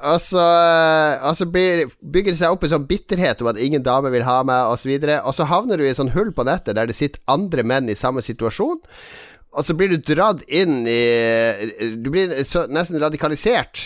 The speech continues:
bruker masse begreper om blue pill, red pill og, og, og, eh, terminologi som gjør at det blir mer en slags sekt enn en kult, og at, eh, kvinner er onde, og alfahanna,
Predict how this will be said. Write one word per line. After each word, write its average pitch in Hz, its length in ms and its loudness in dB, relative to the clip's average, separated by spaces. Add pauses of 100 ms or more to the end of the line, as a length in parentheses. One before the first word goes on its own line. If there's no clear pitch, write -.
bruker 156 300 -4
masse 143 260 -2
begreper 123 880 0
om 110 240 -2 (160)
blue 127 240 -2
pill, 107 320 -2
red 117 300 -2
pill 101 260 -2
og, 95 480 0
og, 101 220 -4 (100)
og, 101 440 -2 (360)
eh, 92 220 -6 (100)
terminologi 131 1040 0
som 113 160 -2
gjør 123 240 2
at 113 80 -2
det 107 80 -8
blir 120 180 0
mer 117 220 0
en 98 80 -6
slags - 240 -4
sekt - 500 -4
enn 110 140 0
en 110 100 -6
kult, 220 460 0 (100)
og 120 220 2
at, 113 100 -10
eh, 110 240 -2
kvinner 135 460 0
er 123 80 -4
onde, 151 420 2 (300)
og 104 160 0 (160)
alfahanna, 131 720 0